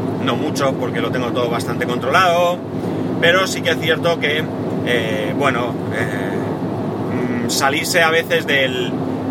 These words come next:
del corralito que supone Apple, pues es bastante interesante porque tienes bastantes más opciones, ¿no? Ya digo que,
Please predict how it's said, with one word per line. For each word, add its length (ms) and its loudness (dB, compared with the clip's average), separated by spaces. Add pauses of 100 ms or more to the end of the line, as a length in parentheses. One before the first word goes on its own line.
del 160 2
corralito 680 0
que 100 -2
supone 380 0
Apple, 420 2 (800)
pues 540 0
es 160 0
bastante 400 0
interesante 640 0 (1400)
porque 220 0
tienes 400 0
bastantes 460 0
más 260 2
opciones, 600 0
¿no? 220 0
Ya 140 -2
digo 300 0
que, 260 0